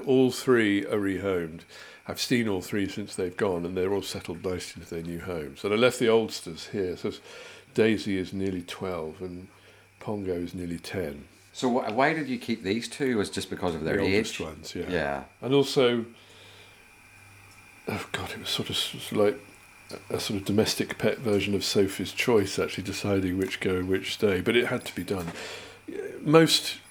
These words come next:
Speaker 1: tough things you have to decide in life, you decide because you simply have to decide them, you
Speaker 2: Yeah,
Speaker 1: know. So it's just
Speaker 2: yeah.
Speaker 1: one of the things that had to be done.
Speaker 2: You've had a lot of hard decisions to make, but, uh,
Speaker 1: Yeah.
Speaker 2: that, that must have been a very,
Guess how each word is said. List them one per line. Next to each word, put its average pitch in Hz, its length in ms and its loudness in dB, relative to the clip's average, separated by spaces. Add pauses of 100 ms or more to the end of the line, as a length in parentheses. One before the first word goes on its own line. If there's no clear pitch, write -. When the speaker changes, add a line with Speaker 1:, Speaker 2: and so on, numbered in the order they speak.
(180)
Speaker 1:
tough 120 280 2
things 113 340 0
you 113 80 0
have 104 140 -6
to 113 80 -6
decide 104 440 0
in 101 100 -2
life, 92 500 -2
you 107 120 -2
decide 101 380 -2
because 101 260 -6
you - 80 -8
simply 107 280 -6
have - 260 -6
to 110 60 -4
decide 82 460 -6
them, 85 200 -6
you 80 120 -8
Speaker 2:
Yeah, 82 60 -6
Speaker 1:
know. 80 100 -8 (140)
So - 140 -4
it's 87 100 -2
just 82 120 -2
Speaker 2:
yeah. 78 60 -4
Speaker 1:
one 90 80 -2
of 87 60 -8
the 92 60 -6
things 87 100 -6
that 95 80 -8
had 87 100 -10
to - 100 -18
be 73 60 -12
done. 87 180 -12 (440)
Speaker 2:
You've 101 140 -2
had 80 120 0
a 80 60 -4
lot 104 160 2
of 101 80 2
hard 104 180 2
decisions 98 400 -2
to 92 100 -4
make, 92 180 0
but, - 140 0 (380)
uh, 71 40 -8
Speaker 1:
Yeah. 73 120 0
Speaker 2:
that, - 220 4
that 110 240 6
must 107 200 0
have 87 80 -2
been 80 120 -2
a 78 60 -4
very, 95 480 2